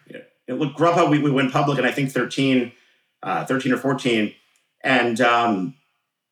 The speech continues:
we were looking at different metrics. We were looking at, you know, at smart growth, basically, as opposed to just, you know, give, you know, there, there were memes back in the day about e-, people eating off the V C dollar for free. And, uh,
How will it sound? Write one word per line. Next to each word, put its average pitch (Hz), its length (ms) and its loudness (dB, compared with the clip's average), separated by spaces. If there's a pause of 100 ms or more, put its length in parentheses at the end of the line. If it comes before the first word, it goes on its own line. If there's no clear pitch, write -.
(340)
we 185 180 0
were 180 120 2
looking 170 280 2
at 151 100 0
different 151 240 0
metrics. 139 440 -2
We 131 100 2
were 147 100 4
looking 139 320 2
at, 127 240 0
you 139 80 2
know, 98 320 0 (300)
at 107 160 -8
smart - 420 0
growth, - 400 2
basically, 101 640 -4
as 127 160 0
opposed 127 440 0
to 127 200 2
just, 123 320 -4
you 139 60 2
know, 107 160 0
give, 139 180 -2 (360)
you - 80 0
know, 127 120 0
there, 170 160 2
there 160 120 2
were 135 140 2
memes 165 280 4
back 127 240 2
in 120 60 2
the 120 60 2
day 139 280 4
about 117 280 2
e-, 127 80 0
people 127 320 -2
eating 131 280 2
off 113 180 0
the 104 80 -4
V 107 140 -2
C 131 180 0
dollar 90 300 0
for 85 140 -8
free. 95 460 -2 (460)
And, 90 320 -4
uh, 90 360 -2